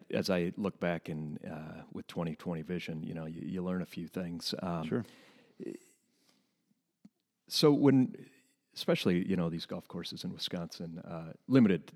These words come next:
Speaker 1: limited number of days a year to play golf. And, you know, there's, there's an opportunity where the superintendent is, uh, understandably so focused on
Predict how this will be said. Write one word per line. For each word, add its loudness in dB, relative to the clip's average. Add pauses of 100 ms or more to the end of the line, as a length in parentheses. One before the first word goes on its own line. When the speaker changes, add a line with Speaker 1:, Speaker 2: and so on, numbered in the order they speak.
(100)
Speaker 1:
limited -4
number -6
of -16 (640)
days 0
a -6
year -8
to -18
play -8
golf. -8 (500)
And, -4
you -8
know, -4
there's, -10
there's -10
an -6
opportunity -2
where -4
the -6
superintendent -4
is, -8 (520)
uh, -12 (140)
understandably 4 (540)
so 4
focused 0
on -4